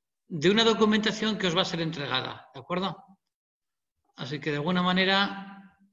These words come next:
quizá lo más importante es que toméis vuestras notas, que toméis, eh, vuestros apuntes,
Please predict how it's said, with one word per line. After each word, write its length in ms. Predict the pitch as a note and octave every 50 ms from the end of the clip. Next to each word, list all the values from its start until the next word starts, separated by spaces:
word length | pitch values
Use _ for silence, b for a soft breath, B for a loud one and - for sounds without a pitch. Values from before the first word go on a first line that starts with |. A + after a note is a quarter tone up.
| _ _ _ _ _ _ - - -
quizá 240 | - E3+ E3 - F#3
lo 100 | F3 E3+
más 180 | F#3 F3+ D#3+
importante 440 | G3+ G3 - F#3 F#3 - F#3+ F3+ F#3
es 80 | F#3 -
que 100 | - F3+
toméis 300 | - F3 E3+ F#3 F3 D#3+
vuestras 420 | D#3+ E3+ D#3+ - - D3+ C#3+ C3
notas, 580 | D#3 F#3 A3 G#3+ - F#3 G#3 A#3 - - - - - _ _ _ _ _ _ _ _ _ _ _ _ _ _ _ _ _ _ _ _ _ _ _ _ _ _ _ _ _ _ B B B B B B B B B B B B
que 100 | - D#3+
toméis, 540 | - E3 D#3 E3 F3 F3+ F3 - - D#3+
eh, 100 | E3+ D#3+
vuestros 300 | D3+ D#3 D#3 - - -
apuntes, 760 | C#3+ C#3+ C#3+ E3+ G#3 G#3+ G3+ F#3+ F#3 G#3+ G#3+ - - - -